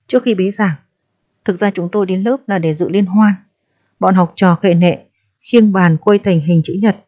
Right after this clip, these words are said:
rồi bày ra bánh kẹo, trái cây, nước ngọt, xúm lại ăn uống, giành giật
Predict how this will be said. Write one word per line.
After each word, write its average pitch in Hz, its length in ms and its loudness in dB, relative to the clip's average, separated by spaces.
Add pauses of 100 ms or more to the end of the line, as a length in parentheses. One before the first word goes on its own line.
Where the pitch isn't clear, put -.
(300)
rồi 180 240 2
bày 175 240 0
ra 196 200 0
bánh 180 180 0
kẹo, 208 220 -2 (160)
trái 165 200 -2
cây, 208 300 0 (140)
nước 254 180 2
ngọt, 190 200 2 (420)
xúm 180 200 0
lại 214 180 0
ăn 190 200 -2
uống, 170 360 0 (520)
giành 196 160 4
giật - 300 -2